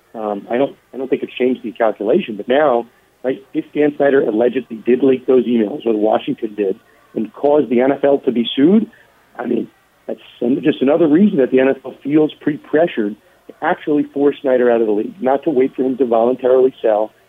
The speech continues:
and see when and what terms he does it. Uh, they might feel affirmatively obliged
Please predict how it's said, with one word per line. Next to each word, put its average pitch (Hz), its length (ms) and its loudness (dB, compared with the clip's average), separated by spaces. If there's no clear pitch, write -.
and 113 160 -14
see 120 120 -2
when 110 260 2
and 135 160 4
what 127 160 2
terms 131 300 2
he 170 80 -6
does 113 260 0
it. 117 120 -4
Uh, 123 160 0
they 127 160 4
might 165 260 0
feel 156 340 4
affirmatively 156 600 2
obliged 127 560 0